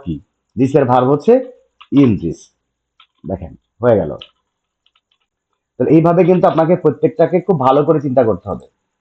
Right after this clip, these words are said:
পরেরটাই আসেন, পরেরটাই হচ্ছে ব্রিংস। ব্রিংস কি জিনিস? ব্রিংস হচ্ছে ভার্ব। ভার্বের পরে কি হয়? ভার্বের পরে নাউন হয়। আর পরে গ্যাপের পরে তার কিছু নেই, তাহলে এটা নাউন হবে, এটাই ফাইনাল। তাহলে পারফেক্টের নাউন ফর্ম কি?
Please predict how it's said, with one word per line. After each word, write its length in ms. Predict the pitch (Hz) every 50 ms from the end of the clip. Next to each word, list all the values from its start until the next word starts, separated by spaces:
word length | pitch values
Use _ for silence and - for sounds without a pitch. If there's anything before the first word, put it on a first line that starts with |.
| _ _ _
পরেরটাই 360 | 147 156 160 151 180 170 165
আসেন, 240 | 160 160 170 165 175 180 - _ _ _ _ _ _ _ _
পরেরটাই 420 | 139 147 160 165 165 - 190 180
হচ্ছে 280 | 175 180 175 - - 147 156 190
ব্রিংস। 400 | 175 123 117 151 147 131 107 87 - - -
ব্রিংস 220 | 117 143 165 160 160
কি 100 | - 170
জিনিস? 300 | 165 175 190 214 196 147
ব্রিংস 200 | 120 135 135 127
হচ্ছে 180 | 139 135 151 135
ভার্ব। 280 | 107 117 117 95 78 - _ _ _ _ _ _ _ _
ভার্বের 260 | - 117 131 143 156 139
পরে 160 | 170 165 165
কি 140 | 165 165 170
হয়? 120 | 165 185 185
ভার্বের 280 | 147 131 123 120 135
পরে 260 | - 147 165 196 226 226 - - _ _ _ _ _ 113
নাউন 280 | 127 151 151 143 131 117
হয়। 200 | 98 85 76 - - _ _ _ _ _
আর 120 | - 123 131 127
পরে 180 | - 156 151 151
গ্যাপের 260 | 135 143 139 123 156 143
পরে 220 | - 151 151 156
তার 140 | 147 147 127
কিছু 220 | 139 135 - 143
নেই, 180 | 139 151 139 127 131 131 _ _ _ _ _
তাহলে 200 | - 117 131 120
এটা 140 | 120 123 147
নাউন 260 | 143 135 131 139 151
হবে, 160 | 156 165 180 185
এটাই 160 | 135 127 123
ফাইনাল। 320 | 120 120 101 85 76 62 62 - _ _ _ _ _ _ - - _ _ _ _ _
তাহলে 180 | 113 123 135 123
পারফেক্টের 520 | 131 - 143 156 160 165 180 - 185 180
নাউন 220 | 175 170 180 185
ফর্ম 180 | 175 180 180 180
কি? 280 | 170 196 214 240 254